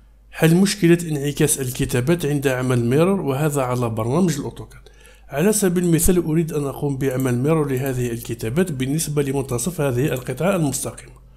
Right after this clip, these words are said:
آتي إلى شريط الأوامر، أقوم بإدخال أمر إم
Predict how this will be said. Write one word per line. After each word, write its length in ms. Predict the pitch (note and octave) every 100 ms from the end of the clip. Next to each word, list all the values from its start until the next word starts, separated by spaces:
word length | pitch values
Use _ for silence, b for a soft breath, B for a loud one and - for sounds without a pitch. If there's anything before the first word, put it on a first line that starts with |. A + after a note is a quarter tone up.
| B B B B B B - - - -
آتي 300 | F#4 A3 F#3+
إلى 200 | D#3 C#3
شريط 320 | - C3+ B2+
الأوامر، 360 | A#2 B2 F3+ G#3
أقوم 240 | - E3
بإدخال 260 | C#3 B2+ B2
أمر 320 | B2 A2+ - - - - -
إم 140 | B2